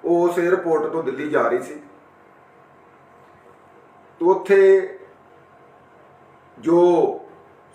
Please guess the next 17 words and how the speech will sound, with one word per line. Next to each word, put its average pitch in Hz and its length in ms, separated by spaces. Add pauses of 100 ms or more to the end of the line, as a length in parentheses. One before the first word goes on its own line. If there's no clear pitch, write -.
ਸਿਕਿਉਰਿਟੀ 185 420
ਦੇ 175 100
ਮੁਲਾਜ਼ਮ 143 500 (380)
ਸੀ 160 200
ਆਈ 156 200
ਐਸ 139 200
ਐਫ 151 160 (3000)
ਬੀਬੀ 160 260
ਕੁਲਵਿੰਦਰ 151 440
ਕੌਰ, 156 200
ਭੈਣ 139 240
ਕੁਲਵਿੰਦਰ 135 360
ਕੌਰ 110 320 (1900)
ਉੱਥੇ 175 160
ਤੈਨਾਤ 147 400
ਸੀਗੀ 175 280
ਡਿ-, - 180